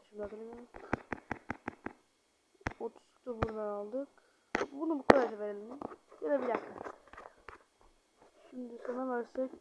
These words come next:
olmaz. Sana versek olmaz. Eşe verebilirim. Eş de. Colette verelim bu kadar değil. Hadi.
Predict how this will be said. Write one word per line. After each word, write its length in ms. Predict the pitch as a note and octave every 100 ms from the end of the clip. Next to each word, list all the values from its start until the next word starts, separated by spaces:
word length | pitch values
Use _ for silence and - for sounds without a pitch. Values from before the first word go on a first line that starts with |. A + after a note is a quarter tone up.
| - - - - - - - -
olmaz. 420 | A#3 A3+ A3 A#3 A#3+ -
Sana 200 | B3 A#3+
versek 320 | A#3 A3+ A3
olmaz. 220 | A3 A3+ -
Eşe 340 | A3+ - C#4
verebilirim. 720 | B3+ A3+ G#3+ G#3 G#3+ A#3+ C4+ C4+ - - _ - - - _ _ _ _ _ -
Eş 180 | A3 B3
de. 260 | - B3+ A#3+ - - - _ - - - _ _ - - _ _ - - - - -
Colette 260 | C4 B3 B3
verelim 180 | A3+ G#3+
bu 40 | -
kadar 240 | G#3+ G#3
değil. 120 | G3+ -
Hadi. 120 | G#3